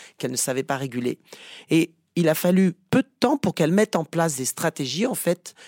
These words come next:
ben, tout simplement de retrait. Ce que j'appelle le retrait en soi, c'est-à-dire à chaque fois qu'elle sentait que là, ça y est, elle allait être énervée, et cetera, elle se retirait.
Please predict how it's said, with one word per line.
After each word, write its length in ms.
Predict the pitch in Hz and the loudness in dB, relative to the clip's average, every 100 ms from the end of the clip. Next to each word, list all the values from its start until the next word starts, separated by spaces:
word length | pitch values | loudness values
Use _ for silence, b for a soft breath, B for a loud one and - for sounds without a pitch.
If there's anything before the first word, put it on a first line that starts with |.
| B | B
ben, 80 | 147 | -8
tout 140 | - - | -6 -4
simplement 420 | 139 120 139 156 | -4 -6 -6 -4
de 100 | 135 | -4
retrait. 540 | 127 151 - 170 165 - _ _ _ b b | 0 -2 0 -2 -2 -12 _ _ _ b b
Ce 120 | - | -12
que 80 | - | -8
j'appelle 260 | 135 160 156 | -6 -2 -2
le 80 | |
retrait 320 | 147 147 - 135 | -2 -4 -6 -8
en 60 | |
soi, 200 | 123 170 | -6 -2
c'est-à-dire 540 | 196 175 151 123 165 233 B B B | -2 0 -2 0 -2 -2 B B B
à 60 | |
chaque 260 | 143 - 220 | 0 2 0
fois 180 | - 196 | 0 -2
qu'elle 200 | - 135 | -2 -2
sentait 420 | - 208 196 185 | 0 -2 -2 -4
que 140 | 175 | -4
là, 200 | 131 160 | -2 0
ça 200 | 170 165 | 0 -2
y 100 | 147 | -2
est, 40 | 143 | -2
elle 160 | 139 | 0
allait 300 | 123 127 131 | -2 -2 -2
être 200 | 120 - | -2 -6
énervée, 280 | 135 123 120 | -8 -6 -6
et 40 | 113 | -6
cetera, 360 | - 127 147 - | -4 -4 -4 0
elle 140 | 202 | 2
se 120 | - | 2
retirait. 520 | 175 160 - 139 120 | 2 0 -2 -8 -10